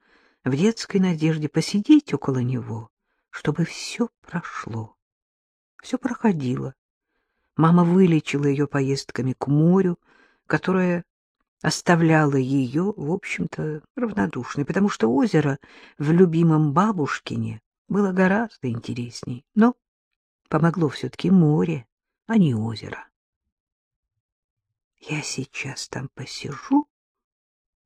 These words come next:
и всё пройдёт», сказала себе Даша. И не хотелось плакать, не хотелось кричать. Ей не хотелось ничего. Всё, что было непонятно,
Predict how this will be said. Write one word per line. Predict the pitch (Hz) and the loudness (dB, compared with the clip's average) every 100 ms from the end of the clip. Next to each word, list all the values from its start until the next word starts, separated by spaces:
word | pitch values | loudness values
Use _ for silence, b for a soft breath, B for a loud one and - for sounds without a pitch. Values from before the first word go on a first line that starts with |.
| _ _ | _ _
и | - | -20
всё | - - 165 | -16 -12 -12
пройдёт», | - 180 - - - - - - _ _ _ | -12 -12 -14 -16 -18 -18 -20 -20 _ _ _
сказала | - - 113 113 113 | -14 -6 -6 -4 -6
себе | - - 117 | -8 -10 -10
Даша. | 113 143 - - - _ _ _ _ _ _ _ _ _ _ _ - | -8 -8 -8 -14 -18 _ _ _ _ _ _ _ _ _ _ _ 0
И | 294 | 4
не | 285 | 6
хотелось | 254 233 - 202 196 | 4 0 0 -2 -2
плакать, | - 151 151 - 165 - - _ _ _ | -4 -2 -2 -6 -14 -16 -20 _ _ _
не | 135 | -8
хотелось | 127 110 135 143 - | -6 -6 -8 -8 -10
кричать. | - 120 - - 117 - | -8 -8 -10 -12 -12 -4
Ей | 151 170 196 202 208 _ _ _ _ _ - | 2 6 8 6 0 _ _ _ _ _ 2
не | 147 | 2
хотелось | - 151 - - 156 160 165 - - _ | 4 0 0 0 2 2 -4 -10 -16 _
ничего. | 131 123 127 - - - 117 117 _ _ _ _ _ _ _ _ b b b | -4 -4 -4 -8 -12 -12 -14 -16 _ _ _ _ _ _ _ _ b b b
Всё, | - 214 | 4 4
что | - | 6
было | 190 202 208 | 8 10 12
непонятно, | 202 202 196 180 220 233 - - 113 110 | 10 8 4 4 4 4 0 -4 -4 -6